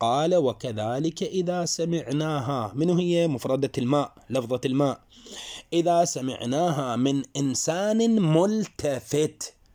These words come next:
قيد بالالتفات. ليش قيد بالالتفات؟ يريد يفهمنا أن الدلالة التصديقية الأولى يشترط فيها أن يكون اللافظ لمفردة الماء مثلًا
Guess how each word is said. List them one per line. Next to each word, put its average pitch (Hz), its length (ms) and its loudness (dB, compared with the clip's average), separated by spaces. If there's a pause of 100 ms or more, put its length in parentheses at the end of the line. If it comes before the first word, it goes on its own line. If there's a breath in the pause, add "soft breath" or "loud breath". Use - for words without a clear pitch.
(160)
قيد 143 360 2
بالالتفات. 135 880 -4 (1200 soft breath)
ليش 165 220 -2
قيد 185 320 2
بالالتفات؟ 175 760 0 (380 loud breath)
يريد 131 300 0
يفهمنا 135 960 0 (380 loud breath)
أن 139 220 0
الدلالة 135 580 0
التصديقية 135 920 -2
الأولى 156 760 0 (260 loud breath)
يشترط 156 600 2
فيها 117 720 0
أن 143 140 2
يكون 131 480 0
اللافظ 127 600 0
لمفردة 127 680 0
الماء 131 420 2
مثلًا 143 680 2